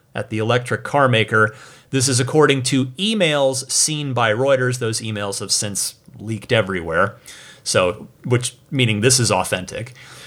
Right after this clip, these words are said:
A message, uh, Reuters writes, "A message sent to executives this past week laid out his concerns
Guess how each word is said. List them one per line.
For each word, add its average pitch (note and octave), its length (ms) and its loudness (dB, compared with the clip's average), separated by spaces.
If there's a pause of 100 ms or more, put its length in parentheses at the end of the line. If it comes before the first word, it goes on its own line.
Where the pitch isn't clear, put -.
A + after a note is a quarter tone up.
(200)
A C#3+ 80 -6
message, G#3+ 460 0
uh, F3 120 0
Reuters F3+ 380 0
writes, D#3+ 260 0
"A - 80 -4
message A#3 460 0
sent A#3+ 360 -2
to G#3+ 140 -2
executives D#3+ 840 -2
this C3 160 -6
past C#3 320 -2
week C3+ 300 -6
laid C#3 240 0
out C3+ 200 2
his B2+ 200 -6
concerns D3 720 0